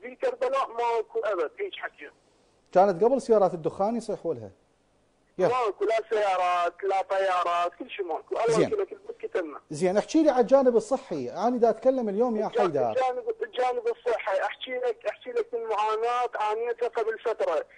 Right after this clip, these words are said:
Speaker 1: يعني
Speaker 2: نعم.
Speaker 1: آه، عندي صار تمزق بركبتي،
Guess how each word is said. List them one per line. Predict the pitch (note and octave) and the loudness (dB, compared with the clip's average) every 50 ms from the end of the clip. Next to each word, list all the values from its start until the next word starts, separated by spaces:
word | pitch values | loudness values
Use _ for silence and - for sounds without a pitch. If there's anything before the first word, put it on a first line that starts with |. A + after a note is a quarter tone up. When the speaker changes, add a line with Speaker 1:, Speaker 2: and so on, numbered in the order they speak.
| _ - | _ -4
Speaker 1:
يعني | F#3 F3+ E3+ E3+ F3 F3 E3+ D3 - - - | -2 -2 -2 -2 -4 -4 -6 -8 -12 -10 -8
Speaker 2:
نعم. | E3 B2 G2 - - _ - | -6 -6 -8 -10 -16 _ -6
Speaker 1:
آه، | - F#3 F#3 F#3 F#3 F#3 F3+ F3+ F3+ G3+ C#4+ - - - - - - - _ - - | -4 -2 0 0 0 0 2 2 0 0 0 -2 -6 -10 -16 -20 -20 -18 _ -8 -4
عندي | - A4+ G#4+ - E4 - - | -4 -2 -2 0 -2 -2 0
صار | - - - - | 0 0 0 -2
تمزق | A#4 - A#4+ - A#4+ B4 A4+ - - B4 - A#4+ G#4+ | -2 -2 -2 0 0 -2 -4 -4 -4 -2 -2 -2 0
بركبتي، | A4 A#4 A4+ - A4 F4+ - - A4 | 0 0 0 0 -2 -4 -2 -2 -2